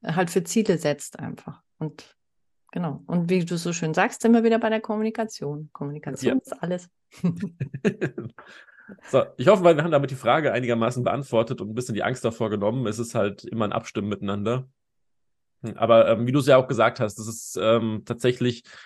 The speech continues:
Speaker 2: denke ich und hoffe ich, dass es bei vielen Lektoren und Lektorinnen, vielleicht nicht sogar bei allen, tatsächlich das höchste Gut ist, dass man gar nicht seinen eigenen Stil aufdrücken möchte, sondern wirklich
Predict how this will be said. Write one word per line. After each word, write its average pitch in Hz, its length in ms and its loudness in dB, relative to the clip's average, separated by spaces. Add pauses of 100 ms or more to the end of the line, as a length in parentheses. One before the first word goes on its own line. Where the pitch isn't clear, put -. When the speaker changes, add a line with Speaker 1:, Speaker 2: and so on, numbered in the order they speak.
(540)
Speaker 2:
denke 190 220 8
ich 180 180 10
und 131 160 6
hoffe 180 220 6
ich, 143 100 2
dass 135 160 4
es 139 100 -2
bei 123 140 6
vielen 156 260 2
Lektoren 131 400 2
und 120 80 -2
Lektorinnen, 120 460 0
vielleicht 113 220 0
nicht 120 100 -6
sogar 120 160 2
bei 101 120 4
allen, 117 280 2
tatsächlich 123 380 0
das 120 160 2
höchste 127 280 2
Gut 120 240 -4
ist, 107 140 -6
dass 101 140 -4
man 107 140 -4
gar 104 180 0
nicht 123 160 -2
seinen 120 180 2
eigenen 139 340 4
Stil 120 240 -6
aufdrücken 107 440 -4
möchte, 110 260 -4
sondern 107 300 -2
wirklich 117 440 -4